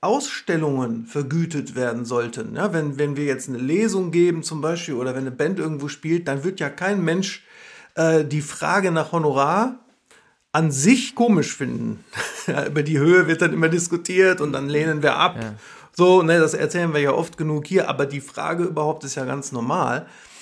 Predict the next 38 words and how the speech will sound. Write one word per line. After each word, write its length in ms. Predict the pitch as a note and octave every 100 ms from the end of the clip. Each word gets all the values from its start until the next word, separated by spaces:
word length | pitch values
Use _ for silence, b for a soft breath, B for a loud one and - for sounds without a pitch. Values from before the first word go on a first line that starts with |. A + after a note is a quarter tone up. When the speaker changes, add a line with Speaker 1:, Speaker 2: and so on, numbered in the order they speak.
| B B B
Speaker 1:
Aber 240 | C#3 C#3+ C3+
wenn 160 | C3+
bildende 320 | D#3+ D#3+ C#3+
Kunst 340 | C3+ G3+ A#3+ -
ausgestellt 640 | B2+ B2+ A#2+ - A#2+ A#2+
wird 160 | B2+ B2
in 140 | B2
jedweder 420 | B2 A#2+ B2+ B2
Form, 380 | A#2 A#2+ C3+ E3
dann 140 | C3+ C#3
ist 160 | C#3
das 120 | C3+
ja 320 | - B2+ A#2+ _ - - _ _
fast 320 | - C3 -
immer 240 | - E3+ D#3+
so, 300 | D#3 D#3+ D#3+ B
aber 240 | C#3+ C#3+
kann 140 | - D#3+
man 160 | D#3
schon 140 | D3 D3
froh 280 | - C#3+ D3+
sein, 160 | D#3+
es 100 | C#3+
steht 360 | - D3+ D#3+ D#3+
da. 220 | - - B B B B
Und 80 | C3+
da 100 | C#3
geht's 220 | D3+ G#3+
um 260 | - E3+ -
Ausstellungsvergütung, 1080 | C3+ F#3 F#3+ F#3+ F#3 F3 E3 D#3+ E3+ E3+ D#3
dass 160 | C#3
das 160 | C#3+ C3
natürlich 420 | C3 D#3 C#3+ B2
selbstverständlich 680 | C3 F#3 - D3+ C#3 C#3 C3
genauso 420 | D3 D#3 G#3 E3
legitim 640 | C3 B2+ B2+ - B2+ B2 B2
sein 300 | B2 A#2+ B2
sollte 480 | B2 A#2+ A#2+ D#3